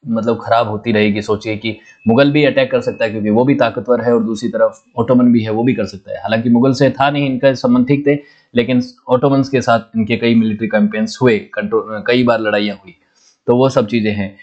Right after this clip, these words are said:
इन्होंने हेरात को, अफगानिस्तान वाला जो क्षेत्र है, उसको control किया, बगदाद वाला क्षेत्र जो है इराक में, उसे control किया और caucus region के कई क्षेत्रों को इन्होंने control किया क्योंकि इनके मिलिट्री skills अच्छे थे। राजधानी को इस्फहान बना ही लिया था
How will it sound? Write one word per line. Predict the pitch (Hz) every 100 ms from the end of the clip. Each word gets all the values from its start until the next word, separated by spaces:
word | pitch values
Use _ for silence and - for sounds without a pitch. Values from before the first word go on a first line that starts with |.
| - -
इन्होंने | 139 151
हेरात | 139 131 139 151 156 -
को, | 151 151 147
अफगानिस्तान | 143 120 135 143 147 147 139 139 131 131 127
वाला | 123 123
जो | 127
क्षेत्र | - 123 127
है, | 123
उसको | - 131
control | 127 123 123
किया, | 110 120 117
बगदाद | 110 110 120 127 123
वाला | 127 120
क्षेत्र | 110 113 117
जो | 113
है | 113
इराक | 113 113 113
में, | 113
उसे | 117
control | 135 120 113 113 104
किया | 117 113
और | 107 107 110 107
caucus | 113 139 135 -
region | 113 113
के | 113
कई | 104 143
क्षेत्रों | 143 107 117
को | 107
इन्होंने | 110 110
control | 104 107 110 107
किया | 123 123
क्योंकि | 123 117 104
इनके | 110 107
मिलिट्री | 107 107 107 110 104 _ _ -
skills | 107 117 104
अच्छे | 113 - 123
थे। | 123 127 127 - _
राजधानी | 107 110 107 104 113
को | 107 113 110
इस्फहान | - 110 101 107 101
बना | 104
ही | 127
लिया | 123 123 120
था | 123 123 123